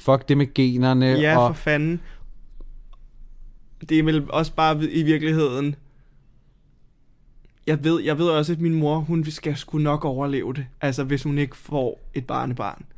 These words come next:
Speaker 1: Ja, ja,
Speaker 2: Hvis
Speaker 1: så
Speaker 2: min bror ikke vælger at få et barn, eller ikke kan, eller hvad der nu kunne ske, ikke?
Speaker 1: Mm.
Speaker 2: Så er det ikke mere set in stone. Alle de drømme, man har haft, fra man var lille, er jo heller ikke gået i opfyldelse.
Speaker 1: Nej, desværre.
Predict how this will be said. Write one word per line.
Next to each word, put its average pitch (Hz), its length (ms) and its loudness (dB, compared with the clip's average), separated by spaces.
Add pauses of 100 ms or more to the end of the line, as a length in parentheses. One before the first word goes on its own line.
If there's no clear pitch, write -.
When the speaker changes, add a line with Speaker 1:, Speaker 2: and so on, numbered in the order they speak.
Speaker 1:
Ja, 107 120 0
ja, 107 80 0
Speaker 2:
Hvis 170 120 0
Speaker 1:
så 185 120 -2
Speaker 2:
min 180 120 0
bror 170 260 2
ikke 151 240 0
vælger 139 300 2
at 131 200 -2
få 135 180 -4
et 120 100 -6
barn, - 320 -6
eller 127 180 -4
ikke 123 140 -4
kan, 127 320 -8
eller 127 220 -8
hvad 127 160 -6
der 127 80 -8
nu 127 180 -6 (160)
kunne 131 240 -8
ske, 127 260 -8
ikke? 120 300 -6
Speaker 1:
Mm. 101 240 -2 (1600)
Speaker 2:
Så 160 320 -4 (120)
er 139 180 0
det 156 120 -2
ikke 147 480 0
mere 143 300 0
set 143 260 -2
in 147 140 -2
stone. 131 460 -4 (600)
Alle 175 380 2
de 170 220 -6
drømme, 151 340 0
man 170 180 0
har 156 120 2
haft, 151 320 -2
fra 165 100 0
man 139 240 -2
var 131 60 2
lille, 135 440 0 (140)
er 143 80 0
jo 131 80 2
heller 143 200 0
ikke 131 100 -2
gået 139 180 0
i - 20 2
opfyldelse. 127 640 -6 (1200)
Speaker 1:
Nej, 107 180 0
desværre. 104 640 0